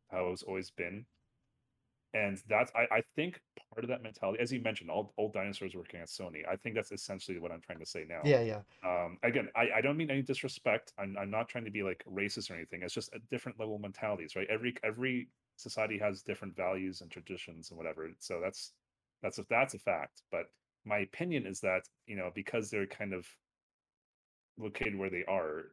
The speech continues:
Speaker 1: they, they have a sort of different mentality. It's not wrong or right. It's just a different mentality altogether. And the, I, I, I, you know, it, Japan is very traditional. They are.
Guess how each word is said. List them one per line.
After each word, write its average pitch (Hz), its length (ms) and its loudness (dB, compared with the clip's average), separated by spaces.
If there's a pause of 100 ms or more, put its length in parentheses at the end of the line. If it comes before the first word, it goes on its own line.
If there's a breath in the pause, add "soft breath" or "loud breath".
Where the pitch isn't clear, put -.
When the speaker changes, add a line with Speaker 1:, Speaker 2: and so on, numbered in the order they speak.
(100)
Speaker 1:
they, 92 300 0
they 95 160 2
have 101 240 2
a 92 80 -12
sort 95 240 -4
of 87 80 -8
different 92 280 -8
mentality. 117 540 2
It's 101 200 -8
not 113 240 -2
wrong 123 260 0
or 113 60 -4
right. 107 380 0
It's - 160 -8
just - 200 -6
a 95 60 -10
different 95 340 -8 (540)
mentality 85 440 -4
altogether. 82 500 -4 (420 loud breath)
And 120 140 4
the, 151 100 4
I, 156 60 8
I, 147 180 4
I, 170 260 2
you 160 60 -2
know, 123 220 6
it, 143 220 0
Japan 160 360 0
is 151 140 -2
very 135 240 4
traditional. 123 640 -4
They 104 80 2
are. 78 260 0